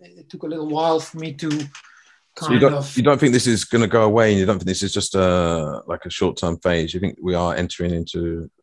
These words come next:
Speaker 2: like, a new
Speaker 1: No, I,
Speaker 2: paradigm?
Speaker 1: no, I think, no, I think we, no, as I said, I think we're, we're entering, you know, a new, you know, I, I think the fo-, the fourth,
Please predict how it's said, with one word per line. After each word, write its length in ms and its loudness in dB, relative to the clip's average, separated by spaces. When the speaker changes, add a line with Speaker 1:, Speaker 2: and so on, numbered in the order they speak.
Speaker 2:
like, 180 -8
a 40 -6
new 120 -2
Speaker 1:
No, 160 -4
I, 100 2
Speaker 2:
paradigm? 320 4
Speaker 1:
no, 160 4
I 80 2
think, 220 -4
no, 160 0
I 80 2
think 220 -2
we, 180 2
no, 280 0
as 120 0
I 40 -4
said, 260 2
I 60 -4
think 240 -6
we're, 280 2
we're 140 0
entering, 520 -4
you 80 -6
know, 300 -4
a 260 -16
new, 440 -6
you 100 -20
know, 240 -14
I, 200 -20
I 20 -20
think 180 -6
the 80 -4
fo-, 220 -8
the 80 -6
fourth, 300 2